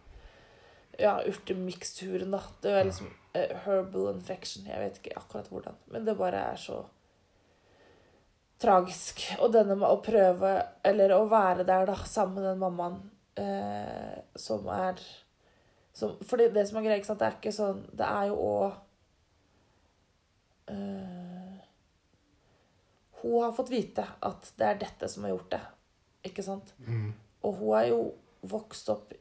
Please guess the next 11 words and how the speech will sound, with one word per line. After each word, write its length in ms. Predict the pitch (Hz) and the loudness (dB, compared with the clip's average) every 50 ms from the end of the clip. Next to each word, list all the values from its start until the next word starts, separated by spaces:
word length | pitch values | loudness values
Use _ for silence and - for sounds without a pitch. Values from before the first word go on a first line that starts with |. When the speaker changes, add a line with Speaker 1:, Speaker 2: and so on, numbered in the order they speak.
| _ - | _ -10
Speaker 1:
i 220 | - 196 190 202 214 | -8 -8 -8 -8 -6
Sør-Afrika, 560 | - - 233 196 190 180 180 - - - 208 | -4 -2 0 0 0 -2 -4 -10 -12 -12 -12
så 80 | 196 | -4
det 80 | - 208 | -4 -4
er 60 | 196 | -4
ikke 80 | - - | -2 -4
sånn 160 | 220 214 208 | -4 -6 -4
at 80 | - 214 | -6 -10
hun 140 | 208 190 - _ _ _ _ _ _ _ - | -10 -10 -12 _ _ _ _ _ _ _ -20
ikke 600 | - - _ _ _ _ _ _ - - 190 185 - - - _ _ _ _ _ _ _ _ _ _ _ _ _ _ _ _ _ _ _ _ _ _ _ _ - - - 196 | -20 -20 _ _ _ _ _ _ -6 -4 -4 -4 -6 -12 -20 _ _ _ _ _ _ _ _ _ _ _ _ _ _ _ _ _ _ _ _ _ _ _ _ -20 -20 -12 -2
vet. 540 | 202 208 196 190 190 190 - - _ - - | 0 0 0 0 -2 -4 -12 -20 _ -18 -16